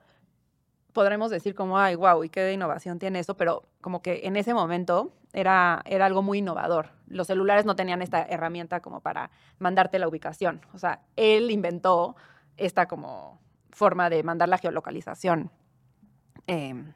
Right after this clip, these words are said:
de un celular a otro, ¿no? Bueno, en, en, en, en esta, dentro de la red social. Loopt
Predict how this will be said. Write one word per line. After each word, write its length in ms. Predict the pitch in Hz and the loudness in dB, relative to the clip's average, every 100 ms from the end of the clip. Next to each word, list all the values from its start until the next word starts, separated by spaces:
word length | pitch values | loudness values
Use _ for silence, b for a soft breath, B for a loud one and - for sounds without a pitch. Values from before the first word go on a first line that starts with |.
| _ | _
de 120 | 180 185 | -6 -4
un 60 | |
celular 280 | 180 165 151 | -2 -4 -4
a 60 | 135 | -4
otro, 220 | 135 - | -8 -14
¿no? 60 | - | -10
Bueno, 180 | 196 175 | -6 -6
en, 100 | 151 - | -6 -12
en, 160 | 170 - | -16 -16
en, 280 | 170 160 | -16 -12
en 140 | 190 190 | -8 -6
esta, 280 | 185 180 180 | -4 -4 -4
dentro 220 | 175 175 | -4 -2
de 60 | 170 | 0
la 120 | 165 | -2
red 120 | 170 | -4
social. 340 | - 175 143 - _ b b b b b b b _ _ - | -8 -12 -12 -18 _ b b b b b b b _ _ -4
Loopt 480 | 285 370 381 - | 0 0 -2 -14